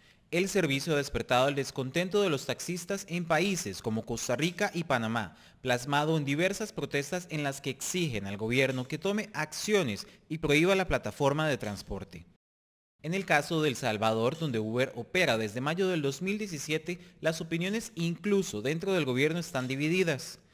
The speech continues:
Mientras el vicepresidente de ese país, Óscar Ortiz, le dio la bienvenida a la empresa porque facilitará el servicio de transporte para las personas, el viceministro de Transporte, Nelson García,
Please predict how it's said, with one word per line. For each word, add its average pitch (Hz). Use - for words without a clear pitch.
Mientras 165
el 175
vicepresidente 131
de 151
ese 143
país, 135
Óscar 196
Ortiz, 143
le 113
dio 147
la 214
bienvenida 151
a 147
la 123
empresa 127
porque 101
facilitará 120
el 160
servicio 180
de 107
transporte 113
para 147
las 175
personas, 156
el 185
viceministro 170
de 170
Transporte, 139
Nelson 190
García, 127